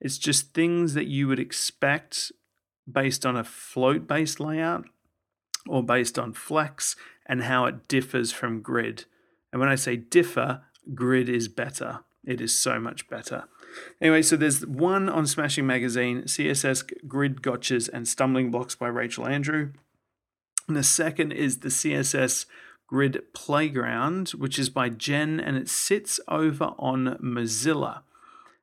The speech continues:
Um, this Mozilla Playground is really great. It dives into, well, it starts off by covering the terminology like grid lines and what's a grid cell,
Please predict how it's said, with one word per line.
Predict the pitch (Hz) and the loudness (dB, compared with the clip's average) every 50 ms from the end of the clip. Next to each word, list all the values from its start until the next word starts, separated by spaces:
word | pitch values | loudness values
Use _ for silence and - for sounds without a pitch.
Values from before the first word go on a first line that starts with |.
| _ _ - | _ _ -4
Um, | - 123 120 117 120 117 117 117 120 - - _ _ _ _ _ _ _ _ - | 0 2 4 4 4 2 2 -2 -4 -6 -10 _ _ _ _ _ _ _ _ 0
this | 139 151 151 147 | 4 4 4 4
Mozilla | 165 160 147 135 151 147 143 139 139 | 4 2 2 2 2 2 0 -2 2
Playground | - 170 170 165 160 170 165 156 147 | 2 4 4 4 4 4 4 4 4
is | 135 - | 2 2
really | 135 139 127 120 117 | 2 2 2 2 0
great. | 117 - 147 165 160 160 160 156 - - - - - - - _ _ _ | -2 -2 0 2 2 2 0 0 -4 -10 -16 -20 -20 -20 -20 _ _ _
It | - 143 135 139 - _ _ | -4 -4 -4 -4 -6 _ _
dives | - 147 139 143 143 143 139 131 117 131 | 2 2 4 4 4 4 4 2 2 2
into, | 135 135 131 127 127 - 135 123 | 2 2 2 2 2 2 0 0
well, | 120 117 120 | 0 0 -2
it | |
starts | 123 - - - 165 - 151 - - | -2 0 2 2 2 2 2 0 0
off | 135 123 120 - - - - - - | 0 0 0 -2 -8 -16 -18 -10 -6
by | 147 127 117 | -4 -4 -4
covering | 117 - - 123 113 117 120 120 | -2 0 0 0 2 2 0 0
the | 117 113 | -2 -2
terminology | 113 - - 120 113 110 107 113 123 147 156 156 147 139 143 139 135 135 127 | -4 -4 -4 -2 -2 -2 -2 -2 -2 0 0 0 -2 -2 -2 0 0 0 -2
like | 117 110 107 - _ | -2 -6 -10 -14 _
grid | - 147 147 151 143 139 | -6 -4 -2 -2 -2 -2
lines | 147 143 143 139 139 143 139 131 131 135 117 | -2 -2 0 0 0 -2 0 -2 -2 -2 -4
and | 117 110 117 120 | -6 -8 -8 -6
what's | 123 131 131 - | -6 -6 -4 -4
a | - 123 | -4 -4
grid | 123 - 127 131 131 131 | -2 0 0 2 2 2
cell, | 131 - - 151 147 156 160 156 151 139 | 0 0 0 2 2 0 0 -2 -2 -4